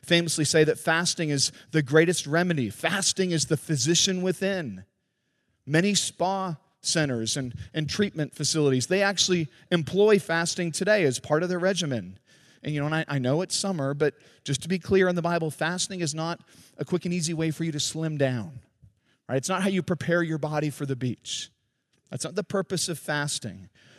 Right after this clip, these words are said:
Rather, in fasting, we abstain from one good, food, in order to pursue another good,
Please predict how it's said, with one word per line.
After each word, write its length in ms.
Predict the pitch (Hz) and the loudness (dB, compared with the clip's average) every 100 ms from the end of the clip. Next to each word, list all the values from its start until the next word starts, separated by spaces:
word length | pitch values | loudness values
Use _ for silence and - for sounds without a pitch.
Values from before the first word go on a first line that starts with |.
| _ | _
Rather, 420 | 139 175 196 202 | 0 4 4 4
in 100 | 170 | 0
fasting, 540 | 135 190 202 202 202 151 | -2 -2 -2 -2 -2 0
we 160 | 170 | 4
abstain 540 | 175 139 - 175 175 170 | 4 2 0 2 2 0
from 340 | - 147 135 | -2 -4 0
one 260 | 156 247 214 | 2 2 2
good, 420 | 139 127 147 208 - _ | 0 2 0 -2 -8 _
food, 600 | - - 240 156 175 233 - _ _ _ _ _ _ _ | -14 0 4 4 2 -2 -8 _ _ _ _ _ _ _
in 160 | 175 180 | 0 0
order 300 | 190 190 190 | 4 4 4
to 60 | 190 | 0
pursue 680 | 196 - - 185 185 180 - | 2 2 2 2 2 0 -2
another 420 | 175 160 165 170 160 | -4 0 2 2 0
good, 320 | 127 123 | 0 0